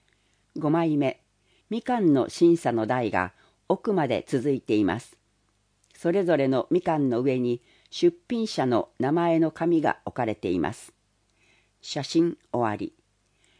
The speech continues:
問い合わせ、経済課、内線三九七。聞こえに関する不安などの相談もできます。聞こえの講座。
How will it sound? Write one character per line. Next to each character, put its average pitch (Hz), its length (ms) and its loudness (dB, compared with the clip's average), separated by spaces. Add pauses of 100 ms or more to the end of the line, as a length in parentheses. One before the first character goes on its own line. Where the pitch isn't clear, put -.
(300)
問 175 220 4
い 165 40 6
合 139 120 2
わ 131 120 -2
せ、 - 320 -4 (240)
経 170 240 2
済 147 280 -2
課、 - 260 -6 (340)
内 170 260 0
線 147 340 -2 (100)
三 208 340 -4
九 147 380 0
七。 95 380 -4 (3000)
聞 - 140 0
こ 226 200 2
え 220 60 2
に 214 120 2
関 196 280 0
す - 180 -2
る 131 220 4
不 160 180 2
安 180 180 4
な 175 120 4
ど 151 100 2
の 113 140 2
相 143 240 -2
談 147 200 2
も 131 140 2
で 113 100 -2
き 110 140 -2
ま 98 140 0
す。 - 160 -20 (720)
聞 - 140 -14
こ 196 180 4
え 180 80 6
の 165 140 4
講 139 280 0
座。 120 220 -2